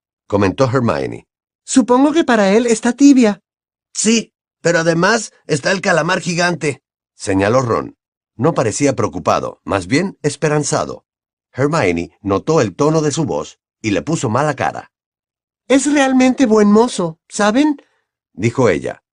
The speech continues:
"No es lo que uno podría pensar de alguien de Durmstrang. Me ha dicho que esto le gusta mucho más". Ron no dijo nada. No había mencionado a Víctor Krum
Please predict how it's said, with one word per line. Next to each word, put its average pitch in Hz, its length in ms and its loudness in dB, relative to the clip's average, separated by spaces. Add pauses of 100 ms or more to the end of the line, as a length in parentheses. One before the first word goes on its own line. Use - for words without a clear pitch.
(600)
"No 196 160 2
es 277 140 2
lo 302 140 0
que 254 120 2
uno 254 200 6
podría 240 320 2
pensar 220 420 0
de 214 120 2
alguien 202 360 0
de 185 100 -2
Durmstrang. 170 800 0 (600)
Me 190 140 2
ha 240 60 4
dicho 247 380 2 (220)
que 202 160 4
esto 233 180 0
le 220 120 6
gusta 208 280 0
mucho 254 320 2
más". 208 400 0 (580)
Ron 165 280 2
no 151 100 2
dijo 117 220 0
nada. 64 340 -4 (340)
No 147 240 2
había 180 220 2
mencionado 107 600 0
a 78 60 0
Víctor 123 320 -4
Krum 87 340 -4